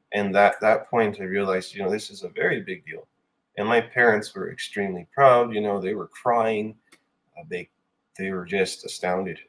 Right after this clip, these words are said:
And so was I, you know, me and my, my, my good friend who was my assistant, um, we were both just freaking out because it had found these people and it had reached across the world, and they wanted to work with me.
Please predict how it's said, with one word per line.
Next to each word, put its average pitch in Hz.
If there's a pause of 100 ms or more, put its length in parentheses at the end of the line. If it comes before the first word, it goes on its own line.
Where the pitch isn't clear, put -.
(140)
And 95
so 147
was 139
I, 151 (100)
you -
know, -
me 110
and 107
my, 98 (100)
my, - (100)
my 98
good 107
friend 107
who 98
was 98
my 95
assistant, 110 (640)
um, 87 (180)
we 107
were 101
both 101
just -
freaking 160
out 185 (180)
because - (520)
it 123
had 120
found 120 (320)
these 120
people 90
and 98
it 92
had 95
reached 98
across -
the -
world, - (600)
and 95
they 98
wanted 92
to 95
work 95
with -
me. 104